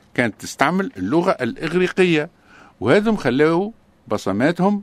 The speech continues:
في الموروث الثقافي التونسي على أكثر من صعيد، ولا تأثيرهم الثقافي جزء من التراث الوطني بعد ما عدلوا السكان على كل ما يرمز للوثنية والمسيحية، واحتفظوا فقط بكل ما فيه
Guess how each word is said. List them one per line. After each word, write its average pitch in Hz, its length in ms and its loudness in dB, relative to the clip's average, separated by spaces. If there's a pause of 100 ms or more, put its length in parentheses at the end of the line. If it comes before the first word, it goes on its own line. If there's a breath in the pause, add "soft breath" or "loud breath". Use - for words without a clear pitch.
في - 60 -10
الموروث 104 540 -2
الثقافي - 580 -8
التونسي 175 540 -4 (320 soft breath)
على 110 180 -2
أكثر 165 320 -2
من 151 120 0
صعيد، 104 420 -2 (460 soft breath)
ولا 107 220 0
تأثيرهم 160 680 -2
الثقافي 180 680 -2 (200)
جزء 208 380 0
من 131 80 0
التراث 120 440 -2
الوطني 107 580 -2 (380 soft breath)
بعد 143 340 0
ما 127 100 0
عدلوا 160 480 0
السكان 120 560 -4 (100)
على 110 180 -2
كل 175 360 0
ما 113 100 -4
يرمز 131 380 -2
للوثنية 117 720 -2 (420 soft breath)
والمسيحية، 120 800 -2 (320 soft breath)
واحتفظوا 110 500 -4
فقط 160 340 -2 (120)
بكل 143 360 0
ما 104 180 0
فيه 143 340 -4